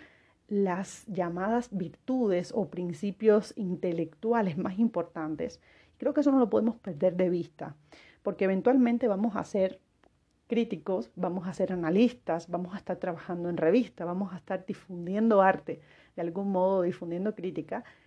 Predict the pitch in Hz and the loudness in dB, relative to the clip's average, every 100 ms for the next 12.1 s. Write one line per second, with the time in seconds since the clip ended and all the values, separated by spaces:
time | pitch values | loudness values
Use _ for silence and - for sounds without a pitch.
0 | _ _ 214 208 196 202 233 240 - 233 | _ _ -8 -6 -6 -4 -2 -2 -2 -2
1 | 220 196 165 - 175 156 160 185 226 247 | -2 -2 -8 -6 -4 -4 -4 0 2 6
2 | 277 254 262 233 220 240 - 214 220 - | 6 6 4 6 4 2 -2 -4 -4 -10
3 | _ _ _ _ _ - - 269 339 - | _ _ _ _ _ 0 6 6 6 4
4 | 226 202 180 170 240 285 226 175 185 180 | 2 4 0 0 4 6 6 0 -2 -4
5 | 208 247 254 202 196 233 320 - 202 196 | -2 0 0 0 -2 -6 -8 -2 0 2
6 | 185 180 170 - 226 175 _ 196 185 220 | 2 0 -2 -4 -6 -6 _ -2 0 0
7 | 240 294 - 202 180 165 - 233 233 175 | 2 0 0 -4 -4 -6 -6 -6 -2 0
8 | 165 - - - - - - 196 - 254 | 0 -6 -20 -20 -8 -8 -6 -10 -2 0
9 | 269 202 190 214 208 180 175 175 180 180 | 2 2 2 0 -2 -2 -2 -4 -4 -2
10 | 190 214 226 226 - - _ 208 180 - | -2 0 -2 -4 -18 -20 _ -8 -8 -4
11 | 214 - 185 175 165 170 208 226 196 180 | -4 -2 -4 0 0 0 2 2 2 0
12 | 165 | -4